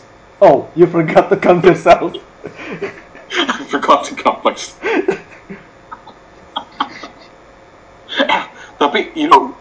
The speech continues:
Speaker 2: gue baru ingat, kayak, yang pas mereka berangkat gitu, yang
Speaker 1: Hmm.
Speaker 2: naik unicorn itu, itu, itu keren banget anjir, that one page tuh.
Speaker 1: Dia, um, oke, let me re-, reiterate, mereka naik kuda terbang, lewat Bifrost.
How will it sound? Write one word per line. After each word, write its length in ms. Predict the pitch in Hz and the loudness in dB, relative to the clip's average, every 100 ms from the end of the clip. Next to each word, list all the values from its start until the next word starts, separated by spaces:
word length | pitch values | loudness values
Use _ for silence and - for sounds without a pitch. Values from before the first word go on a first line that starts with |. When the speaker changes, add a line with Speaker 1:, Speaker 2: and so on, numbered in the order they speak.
| - | -12
Speaker 2:
gue 120 | 151 | -6
baru 140 | - 113 | -4 -2
ingat, 160 | - 208 202 - | -4 -6 -14 -10
kayak, 280 | 107 101 98 - - - - - - - | -6 -4 -6 -10 -20 -20 -20 -20 -16 -2
yang 160 | 139 | 2
pas 160 | 131 127 | 4 2
mereka 300 | 143 135 139 | 2 2 2
berangkat 380 | 127 113 123 120 - | 2 2 4 2 2
gitu, 160 | 113 131 147 - - - - - - - | -6 -8 -10 -18 -20 -20 -20 -20 -8 -2
yang 160 | 107 | 0
Speaker 1:
Hmm. 40 | 117 | 0
Speaker 2:
naik 120 | 113 | 0
unicorn 460 | 120 117 113 113 110 | 0 0 2 2 0
itu, 100 | 110 | -10
itu, 220 | - 131 180 - | -8 -4 -6 -6
itu 120 | - 196 - | -6 -6 -2
keren 320 | - - 202 | -2 0 0
banget 160 | - 185 196 | 0 0 -2
anjir, 140 | 120 247 - - | -6 -6 -14 -4
that 140 | - 98 | -4 0
one 220 | 101 104 | -2 -2
page 220 | - - - | -4 -6 -8
tuh. 160 | 92 - - - - - - - - - - - - - - - - - - | -12 -14 -20 -20 -20 -20 -20 -20 -20 -20 -20 -20 -20 -20 -20 -20 -20 -20 -4
Speaker 1:
Dia, 180 | 151 214 - 170 165 - - | 2 2 2 -10 -12 -16 4
um, 340 | 165 160 151 160 - - - | 8 10 8 4 -10 -20 -4
oke, 240 | 151 147 117 113 143 | -2 0 -2 -6 0
let 120 | 151 | 4
me 100 | 165 | 6
re-, 220 | 165 160 - | 6 4 0
reiterate, 400 | 151 151 151 151 | 2 4 4 2
mereka 240 | 151 160 190 | 4 4 6
naik 220 | 180 160 | 4 4
kuda 160 | 151 139 | 4 4
terbang, 480 | 123 117 110 117 151 - - - - - | 2 2 2 2 -4 -14 -20 -20 -20 -2
lewat 320 | 135 151 160 | 6 6 6
Bifrost. 560 | 147 143 143 107 - | 4 4 2 -2 -2